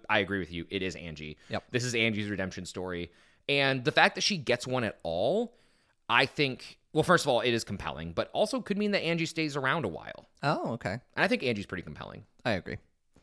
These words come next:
Speaker 2: Here we go. Here's the one tidbit of information we have on Ashley. Got married and has two kids.
Speaker 1: Cool.
Speaker 2: Nice. Have a happy life beyond Survivor. I hope
Speaker 1: Yeah.
Speaker 2: that for everyone.
Speaker 1: Ab-, yeah, absolutely.
Speaker 2: Mm-hmm.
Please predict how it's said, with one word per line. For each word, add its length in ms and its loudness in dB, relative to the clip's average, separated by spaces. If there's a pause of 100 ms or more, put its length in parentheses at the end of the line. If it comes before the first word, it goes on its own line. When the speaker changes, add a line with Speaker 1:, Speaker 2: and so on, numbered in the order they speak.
(340)
Speaker 2:
Here 180 4
we 80 8
go. 160 6
Here's 240 6
the 100 6
one 280 6
tidbit 300 2
of 100 2
information 500 -2
we 80 0
have 160 2
on 140 0
Ashley. 380 -6 (1160)
Got 220 8
married 260 8
and 100 4
has 180 4
two 140 4
kids. 440 -2 (380)
Speaker 1:
Cool. 340 2 (100)
Speaker 2:
Nice. 460 -2 (580)
Have 180 6
a 40 6
happy 240 4
life 240 2 (160)
beyond 240 2
Survivor. 400 -2
I 80 6
hope 160 12
Speaker 1:
Yeah. 60 10
Speaker 2:
that 220 8
for 100 4
everyone. 400 0 (180)
Speaker 1:
Ab-, 140 10 (100)
yeah, 260 8
absolutely. 560 4
Speaker 2:
Mm-hmm. 260 -2